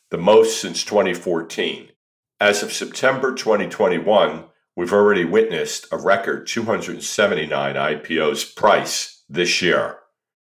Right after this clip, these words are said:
So why are so many companies going public? Several key factors are contributing to the creation of this near-perfect environment. First are low interest rates. According to Matt Kennedy,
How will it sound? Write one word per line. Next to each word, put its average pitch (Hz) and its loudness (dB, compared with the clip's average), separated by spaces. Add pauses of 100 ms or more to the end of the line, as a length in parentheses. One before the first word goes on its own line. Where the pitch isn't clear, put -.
(140)
So - 2
why 101 4
are 107 4
so - 2
many 87 0
companies 87 -4
going 78 -2
public? - -2 (320)
Several 139 4
key 131 -8
factors 101 0
are 78 -4
contributing 85 -4
to 87 -10
the - -12
creation 90 -2
of 78 -6
this 73 -8
near-perfect 87 -2
environment. 73 0 (340)
First - 4
are 85 2
low 90 6
interest 87 -2
rates. - -10 (300)
According 131 0
to - 2
Matt 92 2
Kennedy, - -2